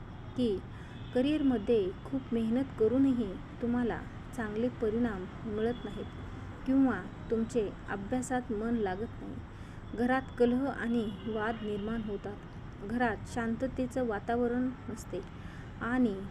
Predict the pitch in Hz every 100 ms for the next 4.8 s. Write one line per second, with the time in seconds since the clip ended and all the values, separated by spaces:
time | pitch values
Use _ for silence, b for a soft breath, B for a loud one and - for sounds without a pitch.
0 | - 233 - - 294 254 220 208 196 185
1 | - - - - 240 233 247 294 269 233
2 | 240 208 196 - - 208 - 254 - 208
3 | 196 202 - - - - - 240 196 -
4 | - - - - - 262 262